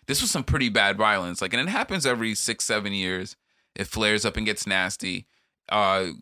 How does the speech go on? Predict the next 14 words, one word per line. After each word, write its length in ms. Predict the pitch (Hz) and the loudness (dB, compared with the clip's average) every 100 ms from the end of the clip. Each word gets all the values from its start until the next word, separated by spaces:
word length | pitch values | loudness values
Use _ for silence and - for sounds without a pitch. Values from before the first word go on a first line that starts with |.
| _ | _
'cause 160 | 139 | -4
Israel 280 | 143 156 175 | -2 0 0
has 160 | 151 139 | 0 -2
this 100 | 123 | -4
policy 640 | - 107 113 120 - 127 | 0 2 4 0 -2 -4
that 140 | 110 104 | -4 -4
they 100 | 104 | -4
call 260 | - 104 | 0 0
mowing 380 | 98 95 98 107 | 2 0 -2 -2
the 100 | 101 | -4
lawn 440 | 95 95 98 113 135 _ _ _ _ _ - | -2 0 0 -2 -8 _ _ _ _ _ -2
that, 420 | 107 98 92 80 - | 2 4 2 -2 -8
you 120 | 107 | -4
know, 460 | 101 95 95 90 | 0 0 0 -4